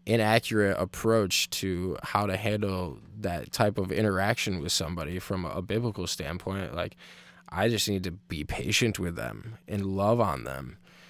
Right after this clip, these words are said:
and show them God's love and know that God is gonna be able to change their heart, and it's not gonna be me. And I can only do that through being patient and loving them. So I think that it's very important to, yeah,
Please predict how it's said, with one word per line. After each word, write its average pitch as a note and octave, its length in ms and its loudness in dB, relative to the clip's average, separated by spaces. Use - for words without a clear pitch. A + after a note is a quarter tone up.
and G2 160 -2
show A#2 240 6
them G#2+ 160 2
God's G#2 420 4
love F#2 280 0
and G2 160 0
know G#2 240 2
that F2+ 220 -4
God F#2+ 260 0
is F#2 120 -4
gonna F#2 160 -6
be F2+ 140 -4
able E2 140 -6
to F2+ 80 -4
change F2+ 360 -4
their D#2+ 160 -6
heart, F2 320 -4
and - 80 -6
it's F2 160 -2
not F#2 240 0
gonna F2+ 160 -2
be F2 160 -6
me. D#2 360 -6
And F#2+ 140 -6
I F#2 80 -2
can G2+ 140 -4
only F2+ 220 -2
do F#2 200 -6
that F2+ 220 -4
through F2+ 160 -8
being E2 260 -6
patient E2+ 480 -6
and D2 140 -8
loving D#2 320 -4
them. - 280 -10
So D#2+ 500 -4
I - 80 -6
think F#2+ 320 -2
that F2+ 200 -2
it's F2 140 -6
very G2 300 2
important F2 720 -4
to, F#2+ 120 -4
yeah, F#2 540 -2